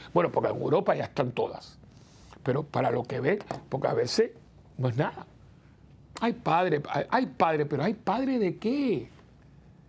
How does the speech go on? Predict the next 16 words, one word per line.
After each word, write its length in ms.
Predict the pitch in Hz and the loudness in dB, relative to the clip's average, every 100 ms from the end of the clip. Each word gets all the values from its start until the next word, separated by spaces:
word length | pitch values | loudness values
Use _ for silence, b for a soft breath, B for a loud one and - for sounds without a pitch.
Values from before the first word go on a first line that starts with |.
| - - - | -20 -12 -6
Nos 100 | 127 | -4
estamos 380 | - 202 240 | -2 -2 -2
haciendo 240 | 196 208 185 | 0 2 2
daño. 240 | 170 202 | 2 2
Yo 160 | 139 151 | 2 0
en 80 | 190 | 0
un 60 | |
programa 440 | 185 190 175 214 220 | -2 0 0 -2 -2
lo 160 | 165 | 0
dije. 480 | 170 214 185 160 113 - - - - - - - B B B | 0 -4 -4 -6 -6 -16 -20 -20 -20 -20 -20 -20 B B B
¿Soy 440 | - - 220 240 170 | -4 4 6 4 0
yo 440 | 175 247 269 285 - - - - - - - - - - - | 2 2 2 -2 -10 -20 -20 -20 -20 -20 -20 -20 -20 -16 -4
o 80 | 120 | -2
son 220 | - 131 | 0 -2
los 200 | 123 - | -2 -6
otros? 220 | 120 - | -12 -14